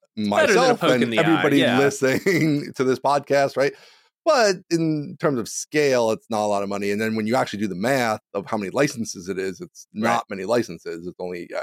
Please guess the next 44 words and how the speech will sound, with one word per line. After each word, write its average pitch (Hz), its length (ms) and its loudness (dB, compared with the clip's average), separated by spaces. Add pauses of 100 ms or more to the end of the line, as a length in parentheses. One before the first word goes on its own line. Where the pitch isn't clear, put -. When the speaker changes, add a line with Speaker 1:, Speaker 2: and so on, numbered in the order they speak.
Speaker 2:
eight 92 160 -6
hundred 87 360 -12
and 87 200 -18
s-, - 220 -20
change - 680 -12
in 107 100 -12
terms - 220 -16
of 101 60 -14
number 98 180 -6
of 139 40 0
licenses. 147 540 -2 (340)
So, 160 580 4
<clears throat> - 40 -10
and 165 320 2
when 143 100 2
you 127 60 -4
consider 170 380 2
that, 127 180 2
like, 107 200 0 (460)
so 139 220 2
many 131 160 2
people 104 240 0
out 104 160 2
there 107 100 2
just 104 160 -4
wanna 107 160 -2
see 110 200 -4 (100)
D 98 120 -6
H 92 140 -8
H's 98 240 -6
code, 214 400 4
which - 160 -6
we 127 80 2
Speaker 1:
Yes. 110 120 0
Speaker 2:
figured 110 460 0 (400)
would 101 120 -6
be 107 80 0
a 101 60 0
large 98 340 0
percentage 98 480 -4
of 87 80 -8
the 87 80 -6
initial 113 340 -2
buyers, 165 580 2